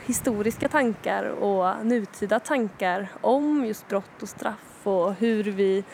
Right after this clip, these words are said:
hur vi värderar, ehm, har värderat straff och, och brott genom tiderna.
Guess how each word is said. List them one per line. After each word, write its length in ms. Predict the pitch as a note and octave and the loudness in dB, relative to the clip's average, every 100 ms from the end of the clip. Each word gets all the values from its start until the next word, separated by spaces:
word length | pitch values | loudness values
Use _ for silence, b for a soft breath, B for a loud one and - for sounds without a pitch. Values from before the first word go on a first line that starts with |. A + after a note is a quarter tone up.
| B B B B - - - | B B B B -20 -20 -4
hur 200 | - C#4+ | 0 2
vi 120 | A#3+ | 2
värderar, 840 | A#3 A#3 G3+ F#3 F#3 F#3+ G#3+ A#3 A#3 B B B B - | 0 -2 0 0 2 4 4 2 -2 B B B B -6
ehm, 600 | A3+ G#3 G#3 G3+ G#3 G#3+ - - - | -4 -2 -4 -6 -10 -12 -18 -20 -18
har 180 | - B3+ | -2 0
värderat 640 | B3+ A3 G3 F#3+ - - - - - - - - - | 2 2 0 0 -2 -8 -16 -18 -20 -20 -20 -20 -16
straff 460 | - A3 G#3+ - - | -4 -4 -4 -12 -16
och, 240 | - G#3+ - - - - | -8 -8 -8 -14 -14 -10
och 200 | - A3+ | -6 -4
brott 480 | G#3+ A#3+ - - - - | -4 -8 -10 -20 -16 -10
genom 360 | A3 G#3 G#3 | -8 -6 -8
tiderna. 460 | - A#3 G3 G#3+ | -6 -6 -4 -6